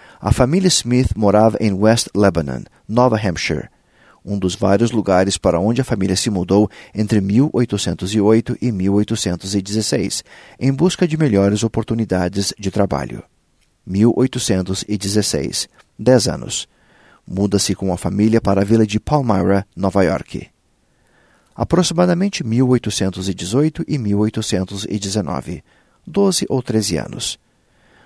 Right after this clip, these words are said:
Muda-se com a família da vila de Palmyra para uma casa de toras de madeira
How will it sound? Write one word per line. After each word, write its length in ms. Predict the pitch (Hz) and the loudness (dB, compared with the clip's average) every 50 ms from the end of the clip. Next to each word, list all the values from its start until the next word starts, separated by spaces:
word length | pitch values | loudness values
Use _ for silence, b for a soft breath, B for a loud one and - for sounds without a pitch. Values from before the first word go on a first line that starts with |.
| b b | b b
Muda-se 460 | b 107 110 113 98 107 101 - 107 | b -2 0 2 2 2 2 0 -2
com 160 | 98 - 98 95 | -2 -2 -2 -4
a 60 | 92 | -2
família 500 | - - 92 95 101 110 117 110 113 - | -2 -4 -2 0 2 2 4 4 2 2
da 140 | - 113 110 | 2 2 2
vila 240 | 104 120 151 151 135 | 2 2 2 2 2
de 100 | 104 101 | 0 -2
Palmyra 600 | - - 73 95 92 101 104 95 90 90 90 b b b b b b | -2 -2 -2 0 0 2 2 2 2 2 0 b b b b b b
para 180 | - 113 113 127 | -2 0 2 2
uma 160 | 127 117 110 | 2 0 -2
casa 320 | - - 143 147 143 147 | 0 0 0 2 0 0
de 120 | 139 147 135 | 0 -2 0
toras 400 | - - 101 101 104 104 101 101 | 2 4 4 6 6 4 2 0
de 80 | 110 | 0
madeira 500 | 104 110 98 90 95 92 98 95 104 98 | 0 0 0 2 2 2 4 4 2 2